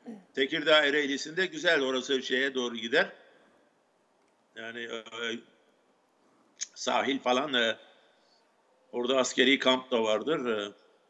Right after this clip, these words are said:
denizi falan oraların güzeldir. Yani yıllar önce gayet sakin de,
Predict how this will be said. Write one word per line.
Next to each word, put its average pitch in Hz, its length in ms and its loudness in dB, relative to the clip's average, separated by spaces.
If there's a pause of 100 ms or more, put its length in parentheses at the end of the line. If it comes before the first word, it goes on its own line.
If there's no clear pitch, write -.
(320)
denizi 120 320 2
falan 123 360 0
oraların 120 500 0
güzeldir. 127 520 2 (1600)
Yani 95 260 -10
yıllar 110 300 2
önce 107 420 0 (220)
gayet 104 360 -2
sakin 113 520 2
de, 135 220 2